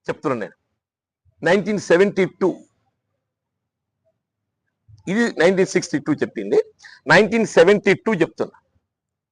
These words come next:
అప్పుడు బుగ్గారం శాసనసభ నియోజకవర్గంకి వెళ్ళి కాంగ్రెస్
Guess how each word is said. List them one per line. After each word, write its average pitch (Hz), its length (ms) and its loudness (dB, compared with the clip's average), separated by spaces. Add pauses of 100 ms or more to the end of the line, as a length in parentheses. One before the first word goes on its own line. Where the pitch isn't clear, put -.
(760)
అప్పుడు 170 160 -2
బుగ్గారం 196 500 4
శాసనసభ 175 520 2
నియోజకవర్గంకి 143 760 2
వెళ్ళి 139 400 0 (800)
కాంగ్రెస్ 214 340 0